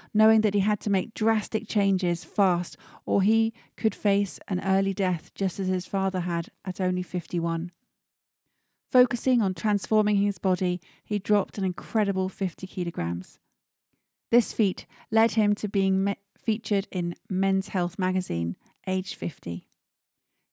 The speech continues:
Diksesh had found his calling, found his why,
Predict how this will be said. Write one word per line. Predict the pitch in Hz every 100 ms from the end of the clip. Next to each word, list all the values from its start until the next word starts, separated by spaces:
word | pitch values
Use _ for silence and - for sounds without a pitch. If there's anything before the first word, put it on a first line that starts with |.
| _
Diksesh | 226 - 208 196 - - _
had | _ 208
found | - 208 208
his | 208 202
calling, | - 180 180 170 175 - _
found | 220 226
his | 233 202
why, | 196 202 185